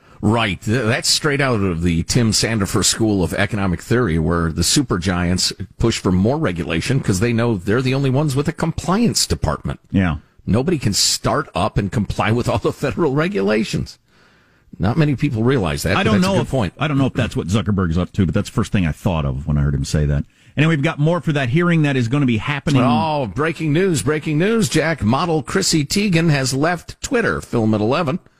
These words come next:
Speaker 1: of her boobs. So join us then.
Speaker 2: Because of, uh, what?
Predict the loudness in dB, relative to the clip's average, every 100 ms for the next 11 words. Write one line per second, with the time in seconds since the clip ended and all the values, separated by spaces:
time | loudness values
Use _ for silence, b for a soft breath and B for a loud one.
0 | b b b -2 0 2 2 2 2 2
1 | 0 -4 -8 -14 B B B -2 0 0
2 | -2 -6 _ -16 -6 0 2 2 0 -2
3 | -4 -12 _ _ _ _ _ _ _ _
4 | _ _ _ 0 2 2 0 0 0 0
5 | 0 0 0 0 -2 -2 -2